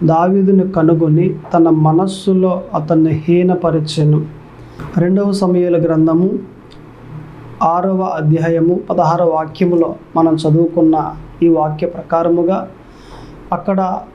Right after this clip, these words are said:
మీకాలు అనే ఒక స్త్రీ ఉంది. ఆమె దావీదునకు భార్య, అంటే మీకాలు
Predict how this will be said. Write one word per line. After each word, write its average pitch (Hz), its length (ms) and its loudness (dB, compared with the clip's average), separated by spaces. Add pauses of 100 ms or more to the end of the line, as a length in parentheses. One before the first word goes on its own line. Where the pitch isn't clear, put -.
(120)
మీకాలు 196 760 2
అనే 180 140 2
ఒక 170 160 -2
స్త్రీ 190 420 -2
ఉంది. 165 320 0 (1080)
ఆమె 190 520 0 (240)
దావీదునకు 185 680 2
భార్య, 160 480 0 (560)
అంటే 175 300 2
మీకాలు 190 760 0